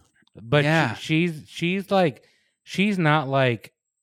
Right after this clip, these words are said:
Speaker 1: I'm not gonna watch a TikTok of her in her underwear, like, shaking
Speaker 2: Y-
Speaker 1: her hips.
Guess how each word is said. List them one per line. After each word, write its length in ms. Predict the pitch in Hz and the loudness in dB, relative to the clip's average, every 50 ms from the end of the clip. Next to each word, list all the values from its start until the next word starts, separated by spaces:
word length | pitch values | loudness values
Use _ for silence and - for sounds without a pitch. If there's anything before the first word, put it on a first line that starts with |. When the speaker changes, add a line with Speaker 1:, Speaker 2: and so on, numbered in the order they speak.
| _ _ _ _ _ _ _ _ _ _ _ _ | _ _ _ _ _ _ _ _ _ _ _ _
Speaker 1:
I'm 140 | - 127 156 | -10 -4 -2
not 140 | 160 165 160 | 0 0 2
gonna 120 | 175 170 | 2 2
watch 220 | 156 151 143 - - | 4 2 2 0 -4
a 60 | 107 | -12
TikTok 480 | - - 127 - - 131 120 117 - | -10 -10 -10 -6 -4 -4 -4 -4 -6
of 100 | 120 101 | -10 -10
her 380 | - 123 120 113 107 107 110 101 | -6 -4 -4 -4 -4 -6 -8 -10
in 180 | - - 117 107 | -12 -14 -12 -10
her 100 | 113 117 | -8 -6
underwear, 840 | 110 107 101 101 98 98 101 101 98 98 95 95 90 85 85 - _ _ _ _ _ _ _ _ _ _ _ _ _ _ _ _ _ _ _ | -6 -6 -6 -6 -8 -8 -8 -8 -8 -8 -8 -8 -10 -10 -14 -16 _ _ _ _ _ _ _ _ _ _ _ _ _ _ _ _ _ _ _
like, 320 | 110 107 104 98 87 - | -8 -8 -6 -8 -10 -14
shaking 360 | - - - 139 117 104 107 | -16 -6 -4 -4 -4 -4 -8
Speaker 2:
Y- 40 | 104 101 | -8 -8
Speaker 1:
her 100 | 101 98 | -10 -10
hips. 500 | 98 95 85 - _ _ - - - | -10 -12 -12 -14 _ _ -20 -20 -20